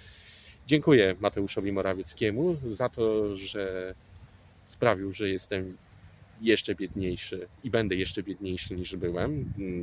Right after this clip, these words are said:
Bez Mateusza Morawieckiego nie dałbym sobie rady. Dzięki, Mati, naprawdę. Ja wiem, wiem, wiem, że liczą się tylko wypłacalni podatnicy.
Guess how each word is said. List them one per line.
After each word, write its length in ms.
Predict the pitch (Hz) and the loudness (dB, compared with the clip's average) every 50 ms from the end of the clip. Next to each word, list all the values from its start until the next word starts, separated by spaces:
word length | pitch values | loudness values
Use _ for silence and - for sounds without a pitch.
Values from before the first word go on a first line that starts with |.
| 87 80 87 - - | -6 -6 -8 -8 -2
Bez 220 | - 117 104 - 107 | 2 2 2 2 0
Mateusza 420 | 101 - - 98 90 - - 95 | -4 -4 -4 -4 -6 -4 -4 -2
Morawieckiego 580 | 90 85 87 87 87 - - - 90 87 90 90 | -2 -2 -2 -4 -4 -4 -4 -2 -2 -2 -4 -2
nie 160 | 90 92 90 | -2 -2 -2
dałbym 260 | - - - 90 87 | -2 -2 -4 -4 -4
sobie 260 | - - 95 87 90 | -6 -6 -6 -4 -4
rady. 360 | 90 87 87 85 113 120 160 - - - - - - - - - - - - - - - | -4 -4 -2 -2 -2 -2 -4 -4 -8 -16 -20 -20 -20 -20 -20 -20 -20 -20 -20 -20 -20 -16
Dzięki, 340 | - - 101 90 - - 95 | -10 -10 -10 -10 -8 -6 -4
Mati, 360 | 87 87 - - 110 139 151 - - - | -4 -4 -4 -4 -6 -6 -6 -10 -14 -14
naprawdę. 640 | 98 90 85 - - 92 87 87 107 101 110 123 - _ - - - - - - - - - - - _ - - - - - - - - - - - - - | -10 -8 -8 -4 -4 -4 -4 -2 -4 -4 -4 -6 -10 _ -20 -20 -20 -20 -20 -20 -20 -20 -20 -20 -20 _ -20 -20 -20 -18 -18 -16 -16 -16 -16 -18 -20 -16 -12
Ja 80 | - 90 | -12 -10
wiem, 300 | 76 87 82 78 73 - - - - - - - - - - - - - - - - - - - - - | -8 -10 -10 -10 -12 -16 -18 -20 -20 -20 -20 -20 -20 -18 -16 -16 -16 -14 -12 -12 -12 -12 -14 -16 -12 -10
wiem, 320 | - 80 80 80 87 90 87 - - - - - | -8 -6 -6 -6 -6 -8 -10 -14 -18 -20 -14 -10
wiem, 340 | 95 87 85 87 87 - - - - - - - - - - - - - - - - - - 113 98 104 95 | -8 -8 -6 -8 -8 -10 -12 -18 -20 -20 -20 -20 -20 -20 -16 -12 -12 -12 -12 -14 -20 -20 -14 -8 -6 -6 -4
że 120 | - - 95 | -4 -4 -6
liczą 300 | 90 85 - - 92 85 | -6 -6 -8 -10 -12 -12
się 140 | - - - | -12 -14 -16
tylko 280 | - 90 85 - - | -16 -16 -16 -16 -16
wypłacalni 540 | 92 87 - - 87 - - 87 85 85 87 | -16 -14 -12 -12 -12 -12 -12 -12 -12 -12 -12
podatnicy. 640 | - - 87 76 - - 65 76 82 78 - - | -14 -12 -10 -10 -10 -10 -10 -10 -12 -12 -14 -18